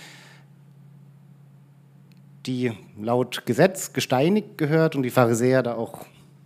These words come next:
Feuer und Flamme sind und sagen, „Ja klar, das muss jetzt so umgesetzt werden.“ Und Jesus sagt, „Ja, Moment, Moment,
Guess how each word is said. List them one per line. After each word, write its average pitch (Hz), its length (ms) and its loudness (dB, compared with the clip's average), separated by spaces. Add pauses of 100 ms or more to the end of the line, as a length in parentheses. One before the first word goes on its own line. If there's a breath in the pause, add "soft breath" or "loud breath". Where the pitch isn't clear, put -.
(260)
Feuer 131 340 4
und 120 100 -2
Flamme 147 320 0
sind 151 200 -4
und 127 140 -6
sagen, 113 180 -4
„Ja 104 80 -8
klar, 151 440 -4
das - 280 -6 (100)
muss 135 260 -4
jetzt 123 160 -10
so 131 100 -8
umgesetzt 135 640 0
werden.“ 139 340 2
Und 123 120 -6
Jesus 120 220 -8
sagt, 120 220 -14
„Ja, 107 60 -12
Moment, 123 400 0
Moment, 135 400 -2